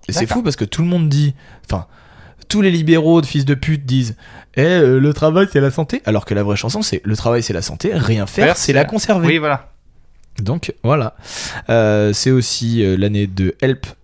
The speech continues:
Speaker 1: des Beatles
Speaker 2: Ok.
Speaker 1: et de Satisfaction des
Speaker 2: Des
Speaker 1: Rolling
Speaker 2: Stones.
Speaker 1: Stones. C'est également, euh, l'année de My Generation des Who, notamment.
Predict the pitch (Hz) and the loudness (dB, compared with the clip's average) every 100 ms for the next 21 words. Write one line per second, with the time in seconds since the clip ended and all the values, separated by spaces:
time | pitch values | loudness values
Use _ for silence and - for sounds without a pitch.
0 | _ - 107 95 - 98 - - 104 - | _ -8 -6 -4 -4 -4 -6 -8 -10 -6
1 | 113 - 98 - - 110 - - 110 92 | -6 -4 -4 -6 -8 -10 -8 -4 -4 -6
2 | - - - - 92 95 92 123 170 208 | -12 -20 -20 -14 -4 0 2 2 2 2
3 | 196 156 _ - - - - - - - | 2 -2 _ -20 -20 -20 -18 -20 -14 -8
4 | 95 - 98 95 107 135 117 101 104 127 | -4 -2 0 0 0 0 2 2 2 0
5 | 131 104 101 113 131 123 117 110 - 90 | 0 2 2 0 0 0 0 0 -2 -6
6 | - 92 90 82 - - - - - 113 | -10 -6 -6 -6 -10 -18 -20 -20 -14 -10
7 | 107 92 101 | -8 -10 -12